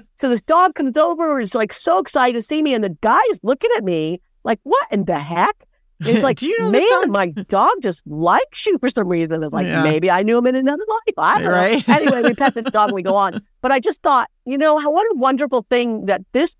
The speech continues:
Speaker 1: dog's joy was just so complete, so thoughtless. It's just like, "I gotta go say hi to that person."
Speaker 2: <laughs>
Speaker 1: And it just made me
Speaker 2: Right?
Speaker 1: smile the rest of the day, just because that
Speaker 2: Right?
Speaker 1: dog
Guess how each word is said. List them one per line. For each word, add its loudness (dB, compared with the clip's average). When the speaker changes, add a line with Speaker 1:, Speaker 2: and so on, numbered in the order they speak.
Speaker 1:
dog's 2
joy -2
was 0
just -2
so 2
complete, -2
so -2
thoughtless. -2
It's -4
just 0
like, 0
"I 2
gotta 2
go 0
say 0
hi 2
to -4
that 2
person." -2
Speaker 2:
<laughs> -6
Speaker 1:
And 4
it 0
just -2
made 0
me 2
Speaker 2:
Right? 2
Speaker 1:
smile 4
the 0
rest -2
of -4
the -2
day, -2
just -2
because 0
that 2
Speaker 2:
Right? 0
Speaker 1:
dog 2